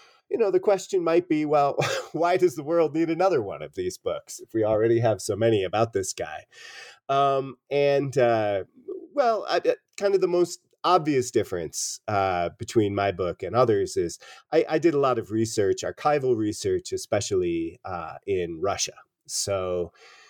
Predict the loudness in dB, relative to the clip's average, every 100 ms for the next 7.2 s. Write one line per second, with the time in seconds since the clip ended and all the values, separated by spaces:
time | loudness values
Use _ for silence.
0 | _ -4 4 6 6 2 0 0 2 2
1 | 2 0 0 -4 -2 -2 -2 -4 2 2
2 | 2 0 -4 -2 -2 -4 -8 -10 -12 -8
3 | -8 -6 -2 2 2 0 -2 -6 -6 -6
4 | -6 -4 0 2 2 -2 -6 -14 -10 -8
5 | -8 -10 -12 -16 -20 -14 -4 -2 0 -2
6 | -2 0 0 0 2 2 2 -2 -4 -6
7 | -6 -8